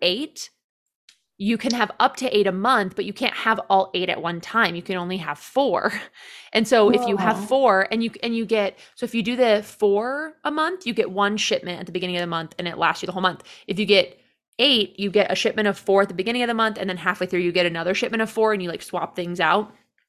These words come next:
Speaker 1: So I'm gonna start with four, and then if I want to, I'll go up to eight. Um, and you can keep your item for as long as you want. So, like, if it's a really good coat, you could keep it all winter.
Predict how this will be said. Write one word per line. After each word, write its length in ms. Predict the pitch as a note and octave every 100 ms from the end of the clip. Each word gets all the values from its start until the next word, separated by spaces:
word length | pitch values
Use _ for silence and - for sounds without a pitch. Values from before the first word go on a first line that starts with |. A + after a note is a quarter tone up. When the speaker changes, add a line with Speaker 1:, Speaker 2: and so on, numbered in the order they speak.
| _ _ - -
Speaker 1:
So 100 | -
I'm 60 | A#3+
gonna 100 | A#3+
start 240 | - G#3+
with 160 | C4 -
four, 360 | G#3 F#3+ F#3
and 160 | - F3+
then 80 | F3+
if 100 | F#3
I 120 | F3+
want 200 | F3 F3+
to, 120 | G3
I'll 100 | F3+
go 140 | F3 F3
up 180 | -
to 160 | - - -
eight. 460 | F3 E3+ G#3+ - - - - - - _ G3+
Um, 280 | G3 F#3 F3
and 120 | A3
you 60 | A3+
can 160 | A#3+
keep 340 | G#3+ - E4 -
your 160 | -
item 300 | G#3 G#3 F#3+
for 140 | F3+ F#3
as 100 | F#3
long 180 | F#3
as 80 | F#3
you 120 | F#3
want. 240 | E3+ E3+ -
So, 80 | G3
like, 60 |
if 60 | F#3
it's 80 | G#3
a 60 |
really 180 | G3 G#3
good 200 | G#3 -
coat, 400 | - F#3 A#3 -
you 60 | G#3
could 120 | G3+
keep 200 | - A#3
it 160 | A3 -
all 320 | F#3+ F#3+ F#3+ E3+
winter. 680 | E3+ F3 - B3 C4 C#4+